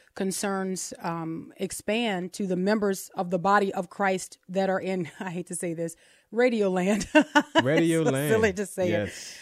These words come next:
Speaker 1: Um, but it's just, it's, it's a good way to, to be able to explain that. And again, I will just say, um, our sister Jamie on, um, I think it was, was it Friday or was it Monday?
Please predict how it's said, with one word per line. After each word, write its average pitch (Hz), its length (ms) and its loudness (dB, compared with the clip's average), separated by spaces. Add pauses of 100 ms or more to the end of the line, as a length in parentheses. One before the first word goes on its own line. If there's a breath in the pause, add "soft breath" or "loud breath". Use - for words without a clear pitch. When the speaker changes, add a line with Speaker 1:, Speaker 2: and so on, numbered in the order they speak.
(140)
Speaker 1:
Um, 208 380 0
but 226 160 8
it's 220 180 4
just, 220 220 2
it's, 208 260 -4
it's 196 180 -6
a 185 100 -2
good 196 220 0
way 196 220 0
to, 180 160 -4 (140)
to 220 100 -8
be 190 140 -2
able 185 140 -2
to 185 120 -8
explain 214 460 -4
that. 170 220 -2 (440 soft breath)
And 214 300 0
again, 214 720 0
I 180 80 -2
will 196 140 -2
just 196 240 -4
say, 175 400 -2
um, 170 580 -6
our 190 140 -2
sister 202 320 -6
Jamie 214 520 -2 (580 soft breath)
on, 180 540 -4 (120)
um, 170 320 -8 (300)
I 190 60 -12
think 233 240 -10
it 208 120 -6
was, - 300 -14
was 180 120 -14
it - 160 -16
Friday 233 300 -6
or 269 60 0
was 170 140 -4
it 156 80 -6
Monday? 160 440 -10